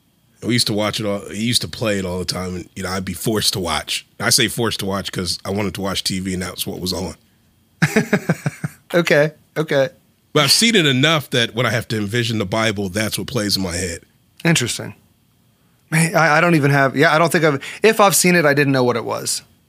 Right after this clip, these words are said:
Speaker 1: Yeah, maybe I'll see if I can get you a copy of it, man. You can watch it one time just so you can
Speaker 2: Okay.
Speaker 1: have the experience.
Speaker 2: That would be cool. That would be cool. But Jesus has impacted movies so much that we wouldn't even need a single New Testament document to reconstruct the story of Jesus.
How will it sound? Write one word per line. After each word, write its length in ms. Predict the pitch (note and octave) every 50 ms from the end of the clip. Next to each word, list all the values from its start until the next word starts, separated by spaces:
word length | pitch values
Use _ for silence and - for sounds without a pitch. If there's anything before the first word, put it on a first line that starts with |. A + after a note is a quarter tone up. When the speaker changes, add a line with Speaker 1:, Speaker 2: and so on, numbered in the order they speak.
| _ _ _ _ _ -
Speaker 1:
Yeah, 180 | A#3+ D#4 C4+ A#3
maybe 220 | A#3+ A#3 A3+ A3
I'll 80 | G#3 F3+
see 140 | - G#3
if 100 | D#3 C#3+
I 60 | D#3+ C3
can 80 | B2+
get 180 | C#3 C3+ B2 -
you 60 | B2
a 20 |
copy 360 | - - C3 B2 A2+ - A#2 G#2+
of 120 | G2+ G2+
it, 80 | G2+ G2
man. 180 | G2+ G2+ G2+
You 100 | G#2 G2+
can 80 | A2 G#2
watch 260 | G#2 G2+ F#2+ - -
it 20 |
one 220 | F#2+ F#2+ F#2+ F2 E2+
time 340 | - - - - E2+ F2 E2+
just 180 | - E3 -
so 60 | -
you 140 | B2+ A2 G#2
can 100 | - A#3
Speaker 2:
Okay. 120 | B3 A#3 A#3
Speaker 1:
have 100 | B3+ F#2+
the 80 | F#2+
experience. 640 | F#2+ - - - G2+ F#2+ F2 E2 - - - - - _ _ _ _ _ _ _ _ _ _ _ _ - - - -
Speaker 2:
That 160 | - C3 B2 A#2
would 120 | B2 C3
be 100 | E3+ F3+
cool. 280 | - A#3+ C4+ D4 G#3+ - - _ _ _ _ _ -
That 60 | C3+
would 100 | D3+ G#3+
be 80 | B3+ -
cool. 240 | - A#3 F3+ A#3 - _ _ _ _ _ _ _ _ - - - - - - - - - - - - -
But 140 | F3 E3
Jesus 320 | D3 A3+ A#3+ C4+ D4 A3 -
has 160 | A3 G3 D#3+
impacted 720 | F3 D#3+ D3+ - C3 C3 F#3+ G3 G3+ G#3 - - D#3 C3+
movies 360 | D3 D#3 D#3+ D#3+ C#3 D#3 C#3+ -
so 240 | - E3 D3+ D3
much 380 | C#3+ C3+ C3+ C3+ G2+ - - -
that 80 | D3 C#3
we 120 | D3+ D3
wouldn't 320 | C#3 D3 F3+ F3+ G#3 F3+
even 300 | F3+ F#3 D#3+ F3+ D#3+ D3
need 320 | D3 D3 D3 C#3+ D3 C#3+ -
a 60 | B2
single 400 | - - - E3+ F3 E3+ F3+ E3+
New 220 | D3+ D3+ D3+ D#3
Testament 480 | D3 - D#3 C#3 - - C#3 C3 B2 B2+
document 480 | C3+ B2+ B2 A#2+ - C3 B2+ A#2+ - -
to 80 | C3
reconstruct 580 | B2 C3 C3+ B2+ - C3+ B2 - - C3 - -
the 60 | B2
story 300 | - - B2 A#2 A#2 A#2
of 80 | A2 G#2+
Jesus. 460 | A2+ A2 B2+ - C3 A#2+ - -